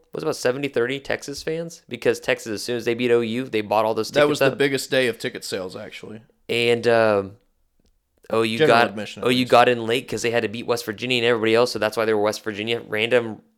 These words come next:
Speaker 1: pockets of West Virginia <laughs> fans in the stadium. I
Speaker 2: There were
Speaker 1: remember
Speaker 2: a
Speaker 1: last year.
Speaker 2: lot. It was
Speaker 1: <laughs>
Speaker 2: weird.
Speaker 1: It was strange. And I think this year, O U fans might outnumber Baylor fans.
Speaker 2: Oh, I, I guarantee you they will.
Speaker 1: Because there's a large contingency of O U fans in Dallas.
Speaker 2: That's true.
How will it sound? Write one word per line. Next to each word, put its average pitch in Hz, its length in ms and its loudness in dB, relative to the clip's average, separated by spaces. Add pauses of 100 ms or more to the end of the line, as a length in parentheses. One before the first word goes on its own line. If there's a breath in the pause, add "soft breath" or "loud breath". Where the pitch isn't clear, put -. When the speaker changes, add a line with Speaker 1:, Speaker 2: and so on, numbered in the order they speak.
Speaker 1:
pockets 120 360 -2
of 104 60 2
West 107 160 -2
Virginia 113 440 -4
<laughs> - 0 -
fans 120 360 0
in 123 60 -6
the 104 60 -4
stadium. 117 480 -2
I 131 60 0
Speaker 2:
There 131 80 2
were 185 80 2
Speaker 1:
remember 143 80 2
Speaker 2:
a 135 40 2
Speaker 1:
last 131 100 0
year. 110 100 2
Speaker 2:
lot. 110 180 -2
It 120 60 -4
was 117 200 -6
Speaker 1:
<laughs> - 0 -
Speaker 2:
weird. 113 380 -2
Speaker 1:
It 156 120 2
was 110 240 0
strange. 104 640 -2 (640 loud breath)
And 135 300 4
I 139 60 4
think 185 240 -2
this 214 220 -4
year, 190 320 -2 (100)
O 135 60 0
U 185 140 -2
fans 180 240 -4
might 160 240 -6
outnumber 160 420 -6
Baylor - 320 -14
fans. - 360 -18
Speaker 2:
Oh, 131 200 4
I, 131 240 2
I 127 40 0
guarantee 107 420 -10
you 110 80 -8
they 104 120 -6
will. 101 240 -10
Speaker 1:
Because - 260 -6
there's 175 120 -2
a 123 60 6
large 113 360 4
contingency 135 540 -2
of 117 140 2
O 120 80 4
U 123 160 0
fans 120 300 0
in 120 100 -4
Dallas. 101 400 0
Speaker 2:
That's - 180 -10
true. 113 320 -6